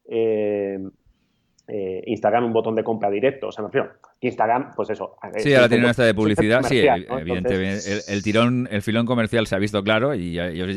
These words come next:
Speaker 2: ellos se han
Speaker 1: Pues
Speaker 2: adaptado a las circunstancias.
Speaker 1: Claro.
Speaker 2: Ya se ha acabado lo de que <laughs> la foto-, la fotografía, esto es una plataforma comercial
Speaker 1: Sí,
Speaker 2: y
Speaker 1: que
Speaker 2: la
Speaker 1: no
Speaker 2: vamos,
Speaker 1: es
Speaker 2: y la vamos a
Speaker 1: esto,
Speaker 2: rentabilizar, claro,
Speaker 1: esto
Speaker 2: lógico.
Speaker 1: no es un museo y que no hemos venido aquí a enseñar nuestra foto, que sí, que tú quieres muchos likes,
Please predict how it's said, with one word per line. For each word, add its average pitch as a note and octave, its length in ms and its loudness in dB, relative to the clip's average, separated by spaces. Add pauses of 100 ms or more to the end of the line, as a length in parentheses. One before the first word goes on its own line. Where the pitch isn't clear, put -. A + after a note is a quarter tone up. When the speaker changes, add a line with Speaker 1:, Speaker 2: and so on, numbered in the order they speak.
Speaker 2:
ellos F#2 240 -4
se G#2 60 -2
han G2+ 60 2
Speaker 1:
Pues G2 80 0
Speaker 2:
adaptado G2 340 0
a G#2+ 40 2
las F2+ 140 -4
circunstancias. F#2 640 -2
Speaker 1:
Claro. - 120 -20 (360)
Speaker 2:
Ya F2 120 -2
se G#2 80 -2
ha G2 40 0
acabado G2 360 2
lo G2 120 2
de F#2+ 160 0
que F#2 420 -2
<laughs> - 260 -8
la D3+ 140 -4
foto-, B2 300 -2
la A#2 280 0
fotografía, A#2 520 0
esto A#2+ 140 -2
es G#2 60 -8
una G#2+ 200 0
plataforma G2+ 480 0
comercial A2 520 0 (140)
Speaker 1:
Sí, A#2 80 -10 (120)
Speaker 2:
y - 40 -12
Speaker 1:
que F#2 140 -4
Speaker 2:
la F2+ 60 2
Speaker 1:
no - 40 4
Speaker 2:
vamos, G2 180 -2
Speaker 1:
es A#2+ 80 0
Speaker 2:
y F#2+ 60 -6
la G2+ 80 2
vamos G2+ 220 4
a - 20 4
Speaker 1:
esto, A2+ 80 6
Speaker 2:
rentabilizar, F#2 640 0
claro, A2 180 -4
Speaker 1:
esto C#2 80 -8
Speaker 2:
lógico. C3 240 -4
Speaker 1:
no C3 60 -4
es C3 120 -10
un A#2+ 120 -6
museo B2+ 420 4
y C3 80 2
que A#2+ 80 -4
no A2+ 80 0
hemos A2+ 140 -4
venido A2+ 220 0
aquí A2+ 140 -4
a A2+ 60 0
enseñar A2 240 -2
nuestra G#2 240 -2
foto, A2+ 300 -2
que A2 100 2
sí, A#2 220 0
que G#2+ 80 0
tú A2+ 100 0
quieres B2 180 2
muchos A2 240 0
likes, G#2+ 300 4